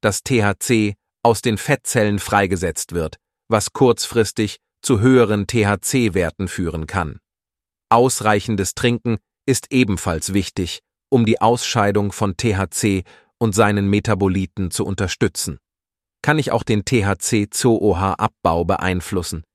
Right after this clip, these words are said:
Den T-H-C-C O H-Abbau kannst du nicht beschleunigen. T H C C O H ist bereits das Abbauprodukt von T H C und du kannst lediglich die Ausscheidung fördern.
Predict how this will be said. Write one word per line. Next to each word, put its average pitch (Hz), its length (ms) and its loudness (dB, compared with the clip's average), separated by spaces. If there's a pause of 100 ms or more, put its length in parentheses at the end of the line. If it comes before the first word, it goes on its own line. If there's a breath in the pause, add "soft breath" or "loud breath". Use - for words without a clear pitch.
(160)
Den 95 160 0
T-H-C-C 101 600 0 (100)
O 98 300 2
H-Abbau 98 640 0 (320)
kannst 107 320 -2
du 104 40 0
nicht 98 300 0
beschleunigen. 82 640 -4 (340)
T 117 180 2
H 104 140 2
C 113 300 0
C - 120 -2
O 101 340 2
H 98 220 2 (240)
ist - 240 0
bereits 104 460 2
das - 280 -2
Abbauprodukt 95 920 0
von 95 200 -4
T 95 200 -2
H 92 140 -2
C 90 320 -2 (340)
und 117 120 0
du 120 80 2
kannst 110 340 0
lediglich 117 640 2
die 113 240 -4
Ausscheidung 78 680 0
fördern. 73 540 -4